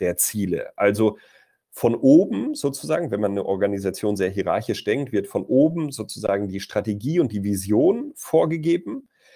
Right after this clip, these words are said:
und die Teams selber auf der unteren Ebene oder die Menschen selber auf der unteren, äh, Ebene in der Umsetzung sozusagen gestalten ihre eigenen Ziele, wie sie diese Vision oder die Strategie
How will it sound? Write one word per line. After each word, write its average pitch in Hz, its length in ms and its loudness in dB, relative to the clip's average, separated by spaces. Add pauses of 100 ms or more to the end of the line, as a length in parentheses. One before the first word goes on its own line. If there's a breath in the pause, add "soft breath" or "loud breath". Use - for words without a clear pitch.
(220 soft breath)
und 139 440 2
die 123 140 0
Teams 196 440 -4
selber 139 440 4
auf - 120 0
der - 120 2
unteren 147 300 0
Ebene 123 280 2
oder 95 160 2
die 98 120 -4
Menschen 131 440 0
selber 110 320 2
auf - 140 -2
der 101 160 -4
unteren, 123 460 -2
äh, 104 260 0
Ebene 110 340 0
in 101 120 -2
der 101 160 0
Umsetzung 139 520 0
sozusagen 101 600 -4 (240 loud breath)
gestalten 139 440 0
ihre 110 320 -2
eigenen 151 500 0
Ziele, 151 520 2 (140 soft breath)
wie 131 360 0
sie 135 300 -2
diese 123 720 2 (260)
Vision 104 1080 0 (760)
oder 80 200 -18
die 87 120 -14
Strategie 120 840 -4